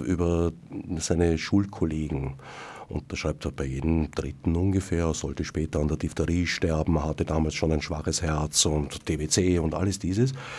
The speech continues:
Wie er so Ende zwanzig war, war ein gutes Drittel seiner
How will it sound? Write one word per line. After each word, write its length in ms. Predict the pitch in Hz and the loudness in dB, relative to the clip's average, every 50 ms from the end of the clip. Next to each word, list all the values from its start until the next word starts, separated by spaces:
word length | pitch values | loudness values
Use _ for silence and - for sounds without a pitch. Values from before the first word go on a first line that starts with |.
| - - - - - - - | -12 -12 -12 -12 -14 -12 -8
Wie 360 | 87 87 82 85 95 117 131 | -6 -6 -4 -2 0 2 4
er 180 | 143 147 143 139 | 6 4 4 4
so 400 | 135 - - 127 127 131 123 - | 2 2 2 4 4 4 2 0
Ende 380 | - 98 98 165 170 175 175 | 0 0 2 4 4 2 2
zwanzig 720 | - - - 95 82 85 98 123 - - - - - - - | 0 2 2 4 4 4 4 2 2 0 0 0 -2 0 0
war, 260 | 127 123 139 143 135 | 2 2 2 2 2
war 120 | 135 123 117 | 2 2 2
ein 120 | 117 117 | 2 0
gutes 380 | - - 139 135 - 139 - - | 0 0 0 0 -2 -4 -4 -2
Drittel 320 | - 98 113 - - 131 | -2 -2 0 2 2 2
seiner 540 | 131 135 - 117 101 104 104 101 104 104 | 2 2 2 2 4 4 6 6 4 4